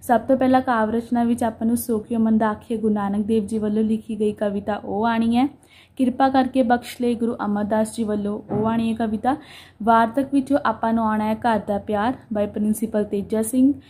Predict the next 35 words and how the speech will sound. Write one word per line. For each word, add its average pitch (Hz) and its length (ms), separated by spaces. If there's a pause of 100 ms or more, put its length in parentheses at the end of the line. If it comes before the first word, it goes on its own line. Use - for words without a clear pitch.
(220)
ਬੋਲੀ 233 400
ਸਰਦਾਰ 214 420
ਗੁਰਬਖਸ਼ 196 480
ਸਿੰਘ 233 200
ਵੱਲੋਂ 226 240
ਲਿਖੀ 233 340
ਗਈ 226 240
ਹੈ 233 100
ਉਹ 202 240
ਆਉਣਾ। 220 260 (400)
ਤੇ 254 100
ਵੰਨਗੀ 247 420
ਪੁਸਤਕ 269 440
ਵਿੱਚੋਂ 254 300
ਜਿਹੜੀ 240 240
ਕਹਾਣੀ 233 480
ਆਪਾਂ 214 280
ਨੂੰ 226 140
ਕੁਲਫੀ 226 440
ਆਏਗੀ 220 400 (140)
ਸੁਜਾਨ 208 360
ਸਿੰਘ 220 240
ਵੱਲੋਂ 214 200
ਲਿਖੀ 214 380
ਗਈ। 269 180 (480)
ਇਕਾਂਗੀ 240 420
ਆਪਾਂ 240 240
ਨੂੰ 233 120
ਜ਼ਫਰਨਾਮਾ 214 640
ਡਾਕਟਰ 220 360
ਹਰਚਰਨ 220 460
ਸਿੰਘ 202 260
ਵੱਲੋਂ 190 220
ਲਿਖੀ 185 380
ਗਈ। 165 140